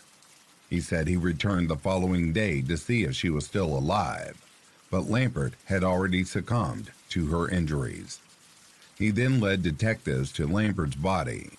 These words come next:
which was found behind a barn. She was laying face down, wearing only a bra. Her clothes were found in another location.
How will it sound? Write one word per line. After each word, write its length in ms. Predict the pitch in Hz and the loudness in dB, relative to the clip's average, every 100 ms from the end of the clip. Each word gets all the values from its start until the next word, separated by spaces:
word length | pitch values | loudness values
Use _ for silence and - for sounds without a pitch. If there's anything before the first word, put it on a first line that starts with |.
| - - | -20 -4
which 180 | 104 101 | -2 0
was 120 | 90 | -2
found 420 | - 120 78 71 | 0 0 0 0
behind 440 | 90 87 71 64 | 0 2 0 0
a 60 | 90 | 2
barn. 640 | 107 104 82 60 50 50 - - - - - - | 2 2 2 -2 -8 -12 -16 -20 -20 -20 -20 -6
She 160 | - | 0
was 160 | 123 90 | 2 4
laying 440 | 87 113 110 69 | 2 2 2 0
face 380 | 71 98 92 76 | -2 0 0 0
down, 520 | 76 104 92 - - - - | 0 0 0 -4 -12 -16 -2
wearing 280 | 98 92 80 | 0 2 0
only 340 | 104 120 110 | 2 2 2
a 80 | 87 | 2
bra. 480 | 80 107 85 - - - - - - | 2 2 0 -2 -8 -14 -20 -20 -6
Her 120 | 107 107 | -2 -2
clothes 500 | - 131 110 76 78 | 0 0 2 0 0
were 120 | 90 | -2
found 460 | - 120 82 65 | 0 0 0 0
in 100 | 85 | 2
another 460 | 98 98 120 123 73 | 2 2 2 2 0
location. 800 | 67 73 - 101 87 - 67 - | 0 -2 0 0 0 -2 -4 -8